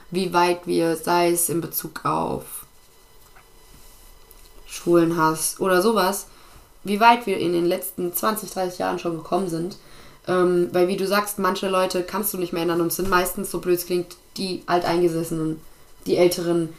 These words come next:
die es halt nicht anders kennen, egal in welcher Hinsicht, egal ob Rassismus, egal ob Schwulenfeindlichkeit, egal gegen welche Minderheit es geht. Und ich glaube, dass wir aber in der Zukunft, weil alleine jetzt schon unsere Generation wieder offener ist, die nächste Generation wieder offener sein wird und so weiter,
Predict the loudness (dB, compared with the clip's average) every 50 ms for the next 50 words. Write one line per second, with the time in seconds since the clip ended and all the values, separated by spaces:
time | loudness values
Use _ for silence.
0 | -18 -12 -8 -8 -4 -2 -2 0 0 0 0 0 0 0 0 0 -2 -4 -4 -2
1 | -2 -2 -2 -2 -2 -2 -2 0 2 2 4 4 4 2 2 0 -2 -2 -2 -2
2 | -2 -2 -4 -4 -4 -4 0 2 2 2 2 0 -2 -4 -6 -4 -4 -6 -6 -6
3 | -6 -6 -4 -2 2 4 4 4 4 4 2 -2 -8 -12 -16 -20 -4 2 4 4
4 | 4 4 0 -4 -4 -6 -6 -4 -4 -2 -2 0 2 2 2 2 0 -2 0 2
5 | 2 4 4 4 2 2 0 -2 -2 0 0 0 0 -2 -4 -2 -2 -2 -2 -6
6 | -12 -20 -20 -20 -20 -20 -20 -20 -20 -20 -20 -20 -10 -6 -2 -2 -2 -2 -4 0
7 | 4 6 6 6 4 4 2 2 2 0 0 -2 0 0 0 0 -2 0 0 0
8 | 2 4 2 2 2 2 0 -2 -2 -4 -2 -2 -2 -2 -2 -2 -2 -2 -2 -2
9 | -6 -10 -16 -18 -20 -20 -20 -20 -12 -4 0 2 4 4 4 4 4 4 4 4
10 | 4 2 2 0 0 -2 -4 -4 -2 -2 -2 -2 -2 0 2 2 2 2 0 0
11 | 0 0 0 0 0 -2 -4 -4 -2 -2 -2 -2 0 0 0 0 0 -2 -4 -4
12 | -6 -6 -6 -6 -6 -6 -6 -6 -4 0 0 2 0 0 -2 -2 0 2 2 2
13 | 2 0 -2 -2 -2 -2 -2 -2 -2 -2 -2 -2 -4 -4 -4 -4 -4 -2 -2 0
14 | 0 2 4 4 2 2 0 -2 -2 -2 -2 0 2 2 2 2 0 -2